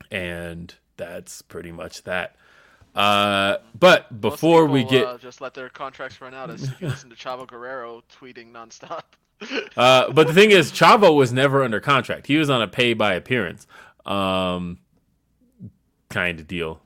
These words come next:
Speaker 1: But, uh, so who knows? But
Speaker 2: Who knows?
Speaker 1: uh, before we get to the main event, we had one more match. We saw the in-ring debut of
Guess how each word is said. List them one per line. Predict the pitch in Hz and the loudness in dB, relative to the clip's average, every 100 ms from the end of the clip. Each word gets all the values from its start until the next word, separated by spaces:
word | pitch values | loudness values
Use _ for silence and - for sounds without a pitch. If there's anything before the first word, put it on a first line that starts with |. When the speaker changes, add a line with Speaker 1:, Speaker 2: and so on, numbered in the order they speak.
| _ | _
Speaker 1:
But, | 101 98 95 | -2 -2 -2
uh, | 95 90 90 85 - | 0 0 -2 -4 -8
so | - 98 87 85 _ _ _ _ _ _ _ _ - | -6 -4 -2 -4 _ _ _ _ _ _ _ _ -16
who | 95 90 | -10 -8
knows? | 82 82 | -8 -6
But | - 151 131 _ - | 4 4 4 _ -20
Speaker 2:
Who | |
knows? | 151 _ _ _ _ _ _ _ _ _ _ _ _ _ _ _ _ - | -20 _ _ _ _ _ _ _ _ _ _ _ _ _ _ _ _ -4
Speaker 1:
uh, | 98 92 90 | 0 0 0
before | 90 101 120 113 | -4 -6 -2 0
we | 107 | -2
get | 113 | -6
to | - | -6
the | 101 | -6
main | 95 87 | -6 -6
event, | 90 143 196 - 101 | -2 -2 -2 -10 -12
we | 98 | -6
had | 92 92 90 | -2 -2 -2
one | 98 98 95 | -6 -6 -2
more | 107 | -2
match. | 117 139 156 - | 0 0 0 -4
We | 110 101 | -8 -6
saw | - 104 101 95 _ _ _ | -2 -2 -2 -4 _ _ _
the | 107 107 101 101 - | -8 -6 -4 -6 -2
in-ring | 147 143 139 143 131 | 0 2 0 -2 -2
debut | 120 120 110 113 123 135 135 - _ | 0 0 -2 -2 -2 -2 -6 -14 _
of | 101 101 92 | -4 -4 -6